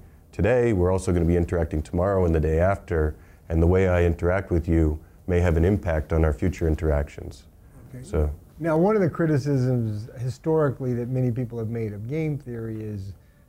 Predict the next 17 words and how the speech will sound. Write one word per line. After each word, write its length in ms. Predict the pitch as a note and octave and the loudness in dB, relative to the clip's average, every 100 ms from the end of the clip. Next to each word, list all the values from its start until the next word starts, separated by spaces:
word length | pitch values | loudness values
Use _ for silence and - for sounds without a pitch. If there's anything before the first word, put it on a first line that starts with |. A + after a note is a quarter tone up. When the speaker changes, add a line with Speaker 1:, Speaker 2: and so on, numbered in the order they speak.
| - - - - | -20 -20 -20 -8
Speaker 2:
you 80 | B2 | -6
know, 140 | A2+ | -4
there 180 | A2 D3 | 0 2
are 40 | C#3+ | 4
as 120 | B2 | 4
many 320 | D3+ C#3+ C3 | 4 4 2
answer-, 420 | C#3 C3+ - C3+ | 2 0 -2 -6
there's 260 | B2 D#3 D3+ | -2 0 2
as 60 | D3 | 4
many 240 | E3 E3+ | 4 4
models 480 | C#3+ C#3+ D3+ D3 B2+ | 4 4 2 2 2
and 120 | B2+ | 2
answers 600 | C3 C#3+ C3 C3+ B2+ A2 | 2 2 0 -2 -4 -4
there 180 | A#2+ B2+ | -4 -2
as 180 | A#2 A2+ | -2 -4
there 240 | B2 A#2+ | -4 -2
are, 520 | B2+ B2+ A#2+ A#2 A2 | -2 -2 -2 -2 -4